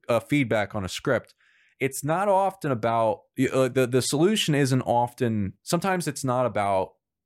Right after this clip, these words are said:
doing something, the obvious thing that you would think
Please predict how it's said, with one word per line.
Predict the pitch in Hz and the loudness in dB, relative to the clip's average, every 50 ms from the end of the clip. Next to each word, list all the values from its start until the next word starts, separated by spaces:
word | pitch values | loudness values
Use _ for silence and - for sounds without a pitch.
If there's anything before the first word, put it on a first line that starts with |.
| _ _ _ _ _ _ _ _ _ _ _ _ _ _ - 110 | _ _ _ _ _ _ _ _ _ _ _ _ _ _ -10 -4
doing | 101 120 127 127 120 110 107 104 101 98 95 92 101 110 - | 0 2 2 2 2 0 0 -2 -2 -2 -2 -4 -6 -6 -8
something, | - - - 113 104 101 101 - 98 98 95 92 90 | -6 -4 -2 -2 -2 -4 -6 -4 -4 -2 -2 -2 -2
the | 85 95 90 | -2 -2 0
obvious | 98 101 101 95 101 92 85 - | 0 0 -2 -2 -4 -6 -6 -6
thing | - 98 92 87 87 85 82 80 - | -4 -4 -2 -2 -2 -2 -2 -4 -2
that | - 87 85 - - _ | -2 -2 -2 -4 -6 _
you | - 85 | -4 -2
would | 87 80 - | -2 -2 -2
think | - 90 80 80 | -4 -4 -4 -6